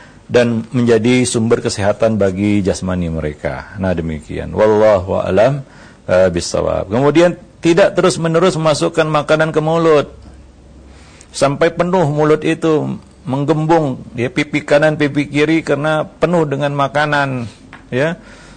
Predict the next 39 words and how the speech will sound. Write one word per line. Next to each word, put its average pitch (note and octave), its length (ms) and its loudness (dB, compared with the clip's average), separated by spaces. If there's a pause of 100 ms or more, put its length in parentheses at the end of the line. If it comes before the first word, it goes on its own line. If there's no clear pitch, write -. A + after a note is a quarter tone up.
(160)
Nah, A#2 240 0
sebagian B2+ 460 0
anak-anak C#3 580 -2
atau C3+ 80 2
bocah C3+ 400 0
yang C#3 80 0
kita B2 320 0
lihat C3 240 2
masih B2+ 240 0
seperti B2 480 0
itu, D3 160 -2
ya. C#3+ 240 0
Belum C3+ 320 0
lagi C3+ 240 2
dikunyah C#3 400 -2
makanan C3+ 400 0
di B2+ 80 -6
dalam B2+ 240 2
mulut, C#3 480 2
ya, A#2+ 80 2
belum C3 240 0
lagi B2+ 320 2
ditelan, D#3 560 0 (320)
sudah A#2+ 240 0
dia B2+ 160 2
masukkan D3 480 0
lagi, C#3+ 480 0 (400)
ya, C3 240 0
sehingga, C3 720 2 (400)
ya, A2+ 240 0 (240)
me-, A#2 400 -4
me-, A#2 240 -2
me-, A#2+ 240 -4
menggembunglah C#3 880 2
pipi C#3 240 -4
kanan C#3 400 0
dan C#3 160 2
pipi C3+ 240 -4
kirinya. B2 800 -2